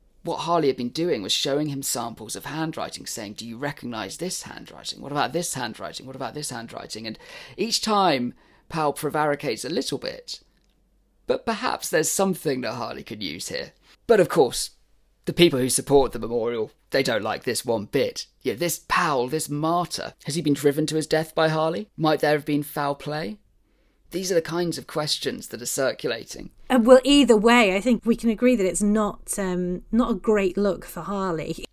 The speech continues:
Speaker 1: No, it's really not.
Speaker 2: <laughs> Could you tell me how important this case is in terms of the, the history of the press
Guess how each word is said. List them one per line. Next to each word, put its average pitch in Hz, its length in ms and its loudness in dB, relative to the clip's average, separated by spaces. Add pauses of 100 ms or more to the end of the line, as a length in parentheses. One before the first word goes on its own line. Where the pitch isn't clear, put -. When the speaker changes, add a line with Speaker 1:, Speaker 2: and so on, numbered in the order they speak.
Speaker 1:
No, 226 220 8
it's 160 160 8
really 202 320 8
not. 170 240 4
Speaker 2:
<laughs> - 920 8
Could 427 200 2
you 508 140 0
tell 403 300 2
me 330 340 2 (100)
how 285 600 4 (500)
important 240 920 0 (100)
this 190 240 -4
case - 760 0 (500)
is 185 380 4
in 196 140 0
terms 190 380 -2
of 180 260 -4
the, 185 420 4
the 202 80 -2
history 196 760 -2
of 160 380 -6 (480)
the 208 80 -6
press - 600 -4